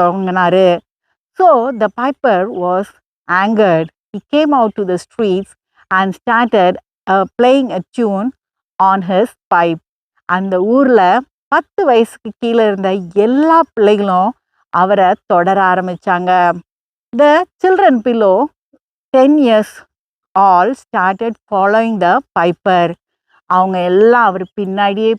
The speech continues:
போனாங்க. அதுக்கப்புறம் அந்த பிள்ளைகளுக்கும் அந்த குழல் ஊதுறவருக்கும்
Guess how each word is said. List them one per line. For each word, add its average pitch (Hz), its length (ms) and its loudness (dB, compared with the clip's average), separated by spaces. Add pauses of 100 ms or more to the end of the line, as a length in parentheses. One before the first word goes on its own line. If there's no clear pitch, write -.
(100)
போனாங்க. 185 560 0 (360)
அதுக்கப்புறம் 214 840 -2 (100)
அந்த 180 300 -4 (120)
பிள்ளைகளுக்கும் 220 760 0 (140)
அந்த 185 340 -8 (120)
குழல் 254 300 0
ஊதுறவருக்கும் 196 840 0